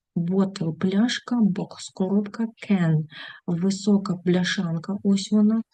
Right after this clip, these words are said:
jar, е, скляна банка, packet, пакетик і tin, пласка має бути якась, напевне, ось це, ну, вони як шпроти в основному, ось ці tin ідуть. Послухайте, перевірте і напишіть п'ять фраз. Так,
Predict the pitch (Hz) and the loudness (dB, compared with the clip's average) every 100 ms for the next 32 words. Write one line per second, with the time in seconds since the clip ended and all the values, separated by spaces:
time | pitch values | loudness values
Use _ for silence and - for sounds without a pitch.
0 | _ _ _ - 175 190 196 170 160 165 | _ _ _ -4 2 4 4 2 -2 -6
1 | _ - 190 185 - 196 190 185 175 156 | _ -6 -2 -2 -2 2 2 2 2 2
2 | 165 160 170 208 214 - 220 202 202 170 | 0 0 -2 -2 -2 0 2 2 0 -6
3 | - - 202 240 254 247 226 - 208 208 | -8 -4 -4 -2 -6 -6 -6 0 0 0
4 | - 277 285 - - - - 226 220 - | -2 -2 -4 -8 -16 -14 0 2 2 -4
5 | - 190 165 170 - 180 170 165 165 185 | -6 -4 -2 -4 -2 0 2 0 0 0
6 | 208 208 180 175 180 185 175 - - - | 0 0 2 0 -2 -6 -6 -12 -20 -10
7 | - 190 190 202 190 196 190 - 220 208 | -2 -2 2 4 4 0 -4 -4 2 6
8 | 202 220 214 202 - - 202 185 180 165 | 8 6 4 2 -4 -8 -4 -2 -2 -6
9 | 160 - 175 165 165 170 - 180 - 180 | -6 -2 0 0 0 -2 -2 -4 -2 2
10 | 175 202 156 175 - _ _ _ _ _ | 2 2 -2 -6 -10 _ _ _ _ _
11 | _ 208 202 220 226 240 226 208 202 190 | _ 0 0 2 2 2 2 2 4 4
12 | 185 214 - 214 190 202 247 233 - 190 | 4 0 2 2 4 4 0 -2 -2 -4
13 | - 185 196 - - 170 190 - _ _ | -4 -4 -2 -4 -4 -2 -2 -6 _ _
14 | _ _ - 180 156 147 | _ _ -4 -2 0 -2